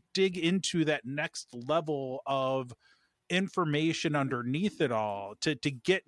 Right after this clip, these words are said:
to whatever they need to do next. And, and so that's where I keep coming back to this next level and trying to understand how that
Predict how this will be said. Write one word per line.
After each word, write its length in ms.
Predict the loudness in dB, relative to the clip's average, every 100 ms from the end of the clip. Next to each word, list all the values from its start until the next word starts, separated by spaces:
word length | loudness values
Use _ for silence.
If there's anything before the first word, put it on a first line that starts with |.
| -14
to 300 | -4 0 2
whatever 560 | 0 2 2 4 2 2
they 120 | 0
need 220 | 0 -2
to 80 | -2
do 160 | -2
next. 380 | -2 -4 -8 -6
And, 100 | -4
and 160 | -2 2
so 100 | 4
that's 220 | 4 4
where 80 | 0
I 80 | 2
keep 220 | -2 -2
coming 200 | -2 0
back 200 | 0 -2
to 80 | -6
this 180 | -4
next 240 | -4 -4 0
level 180 | 0 0
and 100 | 0
trying 200 | 0 0
to 80 |
understand 500 | -2 -2 -2 -2 -2
how 220 | 0 0 0
that 180 | 0